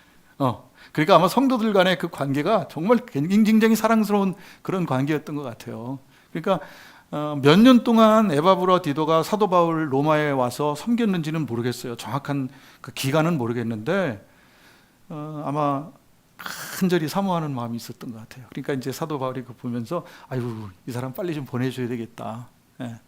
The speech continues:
왜냐면 뭐 에바브로 디도 말고도 자기를 섬기는 사람들이 여러 명이 있었으니까, 같이 동역하던 사람이 로마에도 많이 있었으니까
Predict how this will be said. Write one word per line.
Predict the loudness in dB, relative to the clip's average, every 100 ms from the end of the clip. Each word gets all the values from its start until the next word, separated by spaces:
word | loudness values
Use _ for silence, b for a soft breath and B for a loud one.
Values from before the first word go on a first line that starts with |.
| b b
왜냐면 | 0 4 6
뭐 | 6
에바브로 | 8 6 6 2
디도 | 2 0
말고도 | 0 0 -2
자기를 | -4 -4 -4
섬기는 | 0 2 2 0
사람들이 | -2 -4 -2
여러 | -2 -2
명이 | -2 -2
있었으니까, | -4 -4 -8 -6 -10 -10 -12 -10 -12 _ -12
같이 | -10 -8 -10 B B -4
동역하던 | 0 0 -2 -4
사람이 | -4 -4 -2
로마에도 | 2 2 2 0 -4
많이 | -4 -4
있었으니까 | -6 -12 -10 -10 -10 -12 -12